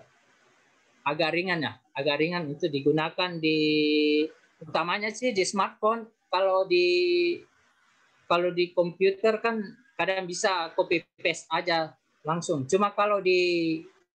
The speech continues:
di smartphone harus diinstal lagi dan kadang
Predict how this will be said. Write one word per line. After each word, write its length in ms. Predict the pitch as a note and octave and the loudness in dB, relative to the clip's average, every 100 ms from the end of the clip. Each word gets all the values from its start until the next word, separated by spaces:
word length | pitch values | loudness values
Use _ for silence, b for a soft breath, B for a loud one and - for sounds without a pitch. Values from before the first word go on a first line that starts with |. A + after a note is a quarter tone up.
| _ _ _ _ _ D3+ | _ _ _ _ _ -4
di 120 | D#3+ | -2
smartphone 640 | - F3 D#3 - G#3 G#3+ - | 0 -2 -2 0 0 -2 -6
harus 240 | F3+ F3 E3+ | -4 -4 0
diinstal 400 | F3+ E3+ E3+ D#3+ | 0 2 0 2
lagi 480 | C#3+ D3+ F#3+ G3 E3 | 2 0 0 0 0
dan 240 | D#3 D3+ | -2 -4
kadang 400 | E3 E3+ F#3+ G3 | -4 -2 -2 -2